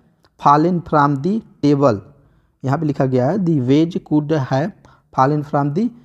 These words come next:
table। इसका उपयोग दी, crab, यहाँ पे सी आर ए बी ई, crab। तो crab मीन्स पकड़ लेना, ठीक। यहाँ पे इसका उपयोग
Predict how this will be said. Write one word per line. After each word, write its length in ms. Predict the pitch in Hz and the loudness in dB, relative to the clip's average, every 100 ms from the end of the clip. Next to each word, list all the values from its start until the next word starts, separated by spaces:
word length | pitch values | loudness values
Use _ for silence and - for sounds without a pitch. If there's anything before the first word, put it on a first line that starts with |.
| _ _ | _ _
table। 240 | 165 170 135 | 0 0 -2
इसका 400 | 143 - 220 220 - _ _ - | -4 -2 0 -2 -10 _ _ -10
उपयोग 320 | 170 185 160 | 0 2 2
दी, 140 | 127 - _ 127 | -2 -12 _ 4
crab, 220 | 135 127 | 6 6
यहाँ 260 | 113 117 131 | 4 2 0
पे 80 | |
सी 360 | 147 - 131 139 | -2 2 4 6
आर 220 | 123 123 | 6 6
ए 120 | 131 | 6
बी 120 | 131 120 | 4 4
ई, 220 | 120 113 | 4 0
crab। 380 | - 123 110 104 - _ _ _ - | 2 4 4 4 -4 _ _ _ -6
तो 60 | - | 2
crab 220 | 156 156 | 6 8
मीन्स 340 | 160 196 - - | 6 4 0 -8
पकड़ 220 | - 143 | 2 6
लेना, 300 | 135 127 160 208 - - _ _ | 6 6 4 0 -10 -20 _ _
ठीक। 220 | - 180 - | 0 0 2
यहाँ 160 | 139 139 | 2 4
पे 80 | |
इसका 160 | 143 160 | 4 4
उपयोग 400 | 139 151 165 175 | 6 8 6 4